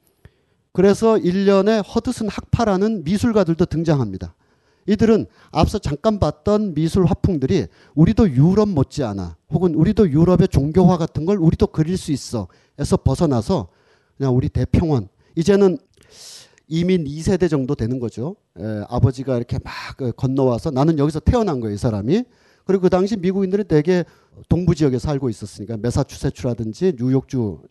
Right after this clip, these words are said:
정도에 살고 있었죠. 그들이 바라보는 대평원, 또 그들이 뭐 고기 낳고 생활했던 그 허드슨 강들을 따라서 거슬러 올라가면서 이 조국을 내가 사랑해야 되겠다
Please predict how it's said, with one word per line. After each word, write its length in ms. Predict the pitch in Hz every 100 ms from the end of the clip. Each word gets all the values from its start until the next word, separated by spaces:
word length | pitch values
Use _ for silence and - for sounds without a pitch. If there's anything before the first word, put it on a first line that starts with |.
| _
정도에 300 | - 110 107
살고 280 | - 156 143
있었죠. 460 | 107 82 - 165 208 - _
그들이 320 | - 208 233 226
바라보는 500 | 170 160 147 160 185
대평원, 840 | - - - 160 117 90 156 208 _ _ _ _ _ _ _ _
또 260 | - 160 143
그들이 1300 | - 165 180 175 170 165 160 160 156 151 175 202 214 202 _ _ _ _
뭐 160 | - 135
고기 340 | - 135 156
낳고 300 | 151 - -
생활했던 880 | 143 180 160 147 135 _ 170 196 214
그 80 | 127
허드슨 400 | - 190 180 156
강들을 440 | 120 101 - 85 - _ _ _ - 175 -
따라서 480 | 180 196 185 175 185
거슬러 400 | - 127 202 160
올라가면서 800 | 143 143 127 117 110 180 110 82 _ _ _
이 140 | 180
조국을 380 | - 160 156 160
내가 180 | 139 127
사랑해야 400 | 175 190 190 165
되겠다 520 | 113 95 - 92 90